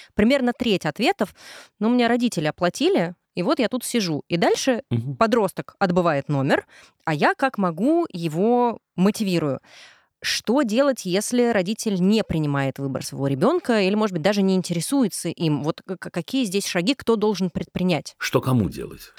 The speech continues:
Speaker 1: Что делать родителям и что делать подросткам?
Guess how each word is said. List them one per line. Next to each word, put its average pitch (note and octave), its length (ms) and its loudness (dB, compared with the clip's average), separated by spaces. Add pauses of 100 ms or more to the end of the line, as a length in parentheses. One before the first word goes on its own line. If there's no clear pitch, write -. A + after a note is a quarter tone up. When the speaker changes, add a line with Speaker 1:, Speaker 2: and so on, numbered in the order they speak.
Speaker 1:
Что - 220 2
делать E3+ 320 0
родителям E3 500 0
и - 80 -4
что F#3+ 160 0
делать E3 260 0
подросткам? A#3 600 -2